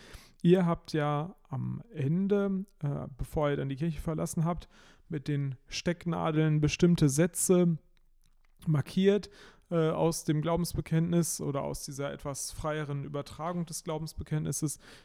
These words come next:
Die Sätze, die euch besonders wertvoll und besonders wichtig waren und auf der anderen Seite die Sätze, zu denen ihr eine Frage habt oder die ihr in Frage stellt. Und Ansgar und ich sitzen jetzt gerade mit diesen Plakaten hier in der Hand.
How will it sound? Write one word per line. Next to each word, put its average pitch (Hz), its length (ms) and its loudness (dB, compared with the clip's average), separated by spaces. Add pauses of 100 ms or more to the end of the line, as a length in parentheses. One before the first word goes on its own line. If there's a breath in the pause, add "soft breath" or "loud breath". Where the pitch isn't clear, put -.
(140)
Die 175 100 6
Sätze, 165 340 0
die 151 140 2
euch 151 140 4
besonders 143 440 0
wertvoll 160 360 -2
und 143 100 -6
besonders 131 380 -2
wichtig 180 420 -2 (160)
waren 175 320 2
und 156 200 4
auf 147 120 2
der 147 140 2
anderen 156 240 4
Seite 147 320 2
die 151 160 4
Sätze, 147 400 2
zu - 180 0
denen 139 240 4
ihr - 100 2
eine 127 120 4
Frage 151 420 0
habt - 200 -4
oder 131 180 0
die 123 200 0
ihr - 100 -2
in 127 100 -2
Frage 123 360 -6
stellt. 123 340 -6 (800 soft breath)
Und 131 200 2
Ansgar 151 300 -2
und 151 80 0
ich 151 100 -2
sitzen 160 220 0
jetzt 143 140 0
gerade 147 200 4
mit 143 140 4
diesen 139 180 4
Plakaten 156 440 0
hier 160 120 8
in 160 60 6
der 151 120 4
Hand. 160 200 4